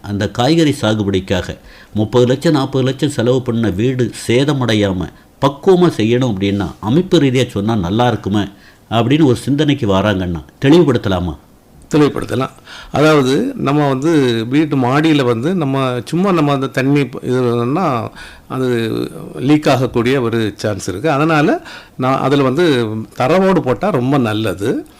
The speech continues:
Speaker 2: நான் வந்து அப்படி பண்ணையில, அந்த ஃப்ளோர் மேட்டுன்னு சொல்லிட்டு ஒரு பெயிண்ட் கிடைக்குது. அந்த பெயிண்ட்டை நான் யூஸ் பண்ணேன். அது ஒரு அஞ்சு வருஷத்துக்கு நமக்கு ஒரு பிரச்சனை இல்லாம இருக்கும். அதுக்கு பிறகு நம்ம அதை ரீப-, இது பண்ணாம தான் அதை இது பண்ணியிருக்கேன்.
Speaker 1: சரி.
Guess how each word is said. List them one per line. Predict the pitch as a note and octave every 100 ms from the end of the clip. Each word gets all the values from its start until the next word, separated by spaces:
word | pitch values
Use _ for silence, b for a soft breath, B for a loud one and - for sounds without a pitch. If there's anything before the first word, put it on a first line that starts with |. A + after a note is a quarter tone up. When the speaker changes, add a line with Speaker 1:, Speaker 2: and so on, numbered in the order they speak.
| B B - C#4
Speaker 2:
நான் | F#3 D#3 E3+ F#3+
வந்து | C#3 F#3
அப்படி | D#3 C#3+ C3+
பண்ணையில, | G#2+ G2+ A#2+ G#3+ - - B B -
அந்த | C3 B2 A#2 A2 A2+ - -
ஃப்ளோர் | - C3 - C#3+ F3
மேட்டுன்னு | D#3 A#2+ A#2 -
சொல்லிட்டு | A2 A2+ G#2+
ஒரு | B2+ A#2 G#2+ G#2 A2 A2 - -
பெயிண்ட் | C3+ D3 C#3+
கிடைக்குது. | G2+ E2 E2 F3+ B3
அந்த | D3 C3
பெயிண்ட்டை | - C#3+ C#3
நான் | A2+ A2+ A2
யூஸ் | G2+ -
பண்ணேன். | G2
அது | B2 C#3+
ஒரு | C#3
அஞ்சு | B2+ D#3 E3+
வருஷத்துக்கு | B2 - C3+ E3+
நமக்கு | F3+ G#2+ A#2 A2+ G#2 - - B B -
ஒரு | B2 A#2
பிரச்சனை | A2+ A#2 B2 A#2
இல்லாம | G#2 A2 G#2+
இருக்கும். | F#2 E3+
அதுக்கு | D#3+ D3
பிறகு | C3 G3
நம்ம | C#3+ B2
அதை | A#2 A2+
ரீப-, | A#2+ - A2 A#2
இது | A2 G2+
பண்ணாம | G2 F#2+ A2
தான் | F3+
அதை | C3+ A2 - -
இது | F#2+ G2
பண்ணியிருக்கேன். | F2 E2+ E2+ F2+ -
Speaker 1:
சரி. | - A2+ D#2